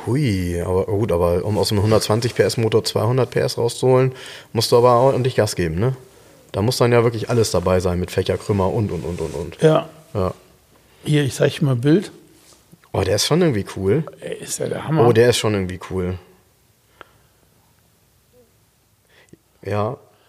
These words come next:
Speaker 2: Können wir
Speaker 1: schon.
Speaker 2: aber leider nicht posten.
Speaker 1: Ja. Ja, schön. Hat auf jeden Fall
Speaker 2: Ist das geil?
Speaker 1: Ja, die, die Lackierung ist der Hammer. Ähm, das sind A-T-W-Felgen, glaub ich, ne? Die da drauf sind.
Speaker 2: Ich glaub, das waren A-T-W-Felgen.
Speaker 1: Genau.
Speaker 2: damals,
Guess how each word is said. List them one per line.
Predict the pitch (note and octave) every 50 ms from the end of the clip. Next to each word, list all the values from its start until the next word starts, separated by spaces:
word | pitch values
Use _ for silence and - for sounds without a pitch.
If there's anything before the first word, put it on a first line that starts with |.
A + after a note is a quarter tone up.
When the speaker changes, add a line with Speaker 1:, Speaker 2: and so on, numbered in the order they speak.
| _ _ _ - - - - _
Speaker 2:
Können | G2 G#2+ A#2
wir | C#3+
Speaker 1:
schon. | D3+ D3+
Speaker 2:
aber | C#3 C#3 C3+
leider | C3+ C#3 C#3+ C#3+ C#3
nicht | C3 B2 - -
posten. | - C3+ B2+ B2 - - A2+ G2+ - _ _ _ _ _ _ _ - C3+
Speaker 1:
Ja. | A#2+ A2 G#2+ F#2+ F2 - _ _ _ - - - - - - - - - - - -
Ja, | - C#3 A#2+
schön. | A2 - F#3 E3 A2+ F#2+ F2+
Hat | B2 - D#3
auf | A#2 C#3
jeden | C3
Fall | C3+ C3+ A#2
Speaker 2:
Ist | - -
das | - - -
geil? | - - C4+ B3 - - - - -
Speaker 1:
Ja, | - B2
die, | B2 B2
die | A2+ - - A#2
Lackierung | A#2 A#2 - - D#3 D3 D3+
ist | C#3+ C#3+ -
der | G2+ F#2+
Hammer. | A#2 C#3 E3+ F#3 F#3+ F#3 - -
Ähm, | B2 B2+ B2+ B2
das | B2 A#2
sind | - C3 -
A-T-W-Felgen, | - C3 - - B2 C3 D3+ - - F#2+ F#2 F#2 F#2 F2
glaub | F2+ E2+ D2+
ich, | F2 B2
ne? | F3 G#3 G3+ -
Die | G2+ F#2+
da | D#2+ D#2 F#2+
drauf | F2 F2 -
sind. | - E3+
Speaker 2:
Ich | - -
glaub, | - D3 C#3 C#3
das | - - - -
waren | C#3+ C3 C#3
A-T-W-Felgen. | C#3 C#3 A#2 B2 B2+ B2+ C3+ C3+ C3 - - D3 A#2+ G#2+
Speaker 1:
Genau. | G#2+ G2+ G2 G2+ B2 E3
Speaker 2:
damals, | - C#3 C3 -